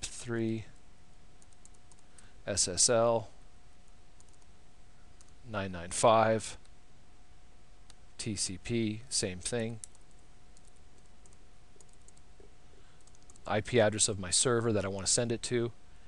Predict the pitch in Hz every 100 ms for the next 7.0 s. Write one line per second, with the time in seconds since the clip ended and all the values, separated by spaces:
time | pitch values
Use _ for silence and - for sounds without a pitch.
0 | - - 120 120 110 101 - 113 98 104
1 | 95 - 95 90 - 98 120 123 117 113
2 | 110 - - - 120 110 120 117 113 113
3 | - - - - - 131 131 110 113 107
4 | - - - - - - - - - -
5 | - - - - - 101 92 - 139 135
6 | 135 120 - - - 107 117 113 113